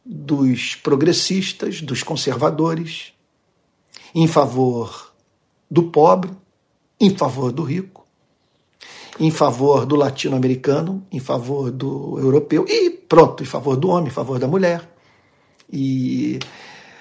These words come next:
em favor de todos os seres humanos.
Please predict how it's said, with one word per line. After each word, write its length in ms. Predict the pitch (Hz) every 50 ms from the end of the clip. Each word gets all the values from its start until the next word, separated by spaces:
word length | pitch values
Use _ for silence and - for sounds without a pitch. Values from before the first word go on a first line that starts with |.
| - - - _ _ _ _ _ _ -
em 80 | 196
favor 400 | 196 202 208 151 131 160 180 143
de 140 | 131 170 220
todos 580 | - - _ _ - - 147 151 147 143 135 143
os 160 | 170 156 -
seres 280 | - 151 127 127 120 147
humanos. 580 | 147 123 - - - - - - - - -